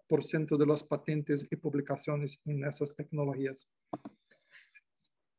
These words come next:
En el nuevo índice de preparación presentado en el informe, nos ofrece una imagen de las capacidades nacionales para utilizar, adoptar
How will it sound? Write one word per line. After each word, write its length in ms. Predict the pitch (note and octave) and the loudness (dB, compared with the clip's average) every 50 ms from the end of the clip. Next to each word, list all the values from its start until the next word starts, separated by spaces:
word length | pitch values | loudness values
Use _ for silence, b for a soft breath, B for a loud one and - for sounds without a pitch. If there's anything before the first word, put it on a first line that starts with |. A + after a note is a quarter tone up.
| _ _ _ _ _ _ _ | _ _ _ _ _ _ _
En 280 | G3+ F#3 F#3 F#3 F3+ F3+ | 6 8 8 10 10 12
el 180 | F#3 F3+ F3 | 12 12 12
nuevo 840 | F3 F#3+ F#3+ F#3+ F#3+ E3+ E3+ E3+ F#3+ F#3 F#3 F#3 F#3 G#3 - - - _ | 12 10 10 10 8 8 6 8 10 12 12 12 10 8 6 0 -2 _
índice 380 | - F3+ F#3 F3+ G3 - - F#3 | 4 4 6 6 4 4 4 6
de 120 | D#3 E3+ | 4 4
preparación 1040 | E3+ - D#3+ E3 E3 E3 D#3 D#3 D#3 D3+ - - A3+ A3+ A#3 A#3 A3 A3+ A3+ F3 - _ | 6 6 4 6 8 8 6 6 6 4 4 6 8 10 10 10 10 8 6 -6 -6 _
presentado 540 | - E3 D#3+ D3+ E3 D#3 C#3+ F3+ E3+ E3 D#3+ | 2 4 4 4 4 4 6 6 8 8 8
en 100 | E3 E3 | 6 6
el 160 | D#3+ D3+ D3 | 6 6 6
informe, 640 | D3+ D3 - - G3+ G#3 G#3 G3+ G3+ G3+ G#3 - - _ _ | 6 4 4 6 8 8 10 10 8 6 4 2 -8 _ _
nos 260 | F#3 E3+ E3+ E3 D3+ | 6 6 6 8 8
ofrece 400 | E3+ D#3 - - F3 E3+ E3+ F#3 | 6 4 8 6 6 6 6 4
una 160 | F3+ E3+ E3 | 4 4 4
imagen 320 | E3 D#3+ D#3 D#3 D#3+ D#3 D3+ | 4 6 6 6 6 6 6
de 60 | C#3+ | 6
las 160 | D3+ D#3 - | 4 4 4
capacidades 640 | - D3+ - - D3+ - - D3 D#3 D#3 C#3+ D3 C#3 | 0 -4 -2 -2 -2 -2 2 4 6 6 6 4 4
nacionales 680 | C#3+ D3+ C#3+ - - D3 D3 D#3 D#3+ E3 D#3+ D3+ D3 - | 2 0 0 0 -2 0 2 4 4 4 2 0 -2 -2
para 280 | _ - C#3+ C#3+ D#3+ - | _ 6 6 6 6 2
utilizar, 720 | - C#3+ - - C#3+ C#3 C#3 C#3+ - F#3+ F#3 F#3 F#3 - - | -2 -4 -2 2 2 2 2 4 6 6 8 8 6 4 0
adoptar 640 | - D3 C#3+ - D3 - _ - F3+ F3+ F3+ F3+ F3+ | -4 -4 -2 -2 -6 -6 _ 4 6 6 6 6 2